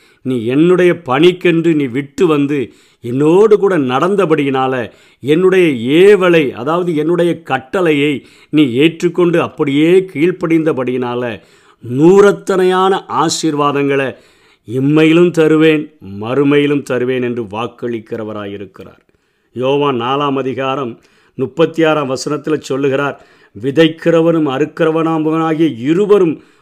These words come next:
ஒருமித்து சந்தோஷப்படத்தக்கதாக கூலியை வாங்கி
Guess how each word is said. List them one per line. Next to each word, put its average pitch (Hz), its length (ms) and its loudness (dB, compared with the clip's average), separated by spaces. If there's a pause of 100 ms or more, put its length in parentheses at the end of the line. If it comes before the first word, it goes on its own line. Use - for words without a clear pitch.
(100)
ஒருமித்து 180 680 0 (140)
சந்தோஷப்படத்தக்கதாக 139 1500 -4 (380)
கூலியை 180 600 2
வாங்கி 139 640 -2